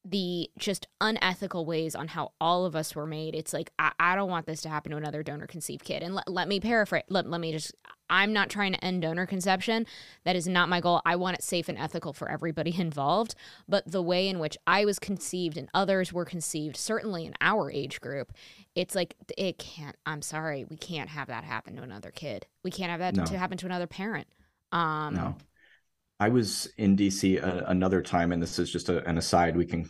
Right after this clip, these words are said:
Speaker 2: kind of bring it back to center in a second, but she, she was not donor conceived, but her children were.
Speaker 1: Mm.
Speaker 2: And she gave birth to, um,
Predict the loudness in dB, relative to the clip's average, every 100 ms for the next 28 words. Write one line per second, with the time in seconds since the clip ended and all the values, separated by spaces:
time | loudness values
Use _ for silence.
0 | -6 -2 0 2 0 0 -2 -4 _ -4
1 | 0 2 2 2 2 4 4 4 2 0
2 | -14 -18 -20 _ _ _ 0 4 6 6
3 | 8 6 4 -2 -6 4 4 6 4 2
4 | 2 0 -2 -2 2 2 0 2 2 2
5 | 4 4 4 4 4 2 0 -4 _ _
6 | -8 -6 -6 -12 -2 2 4 4 4 2
7 | -2 -10 _ -4 0 6 6 6 4 2
8 | 2 -2 4 4 4 2 -2 0 2 4
9 | 2 -2